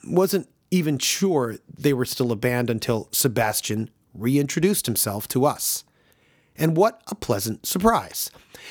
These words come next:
Even though we only played a few shows with Trans Am back in the day,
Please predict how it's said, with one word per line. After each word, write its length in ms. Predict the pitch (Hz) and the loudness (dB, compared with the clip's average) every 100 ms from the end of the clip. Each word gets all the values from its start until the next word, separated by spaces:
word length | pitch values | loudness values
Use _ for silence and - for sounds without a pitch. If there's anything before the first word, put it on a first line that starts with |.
| - | 2
Even 240 | 214 226 | 2 4
though 140 | 190 175 | 2 2
we 180 | 165 | 2
only 180 | 160 165 | 2 0
played 260 | 135 147 131 | 0 0 0
a 40 | |
few 180 | - 156 | 0 -2
shows 460 | - - 135 147 123 | 0 2 2 2 -2
with 140 | 110 | -6
Trans 360 | - 127 117 120 | -2 0 0 0
Am 200 | 117 117 | 0 2
back 240 | 131 - | 0 2
in 60 | 127 | 0
the 60 | |
day, 300 | 120 170 131 | 2 2 2